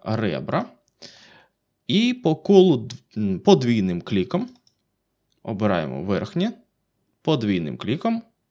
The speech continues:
з зажатим шифтом обираємо нижній. Так, після цього, о, інструмент bevel, саме інструмент, не модифікатор. Це важливо.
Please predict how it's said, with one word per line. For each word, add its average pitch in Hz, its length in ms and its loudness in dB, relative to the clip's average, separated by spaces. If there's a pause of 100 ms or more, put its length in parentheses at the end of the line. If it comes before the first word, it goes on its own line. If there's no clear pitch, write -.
(140)
з 110 60 -12
зажатим 104 540 0
шифтом - 460 -4
обираємо 85 500 -4
нижній. - 400 -12 (800)
Так, - 360 -4
після 135 340 -2
цього, 110 480 -4
о, - 200 -16
інструмент 117 600 -4
bevel, 98 380 0
саме 87 280 -2
інструмент, 117 500 -4
не 101 200 0
модифікатор. 87 720 -4 (240)
Це 95 140 -4
важливо. 76 440 -8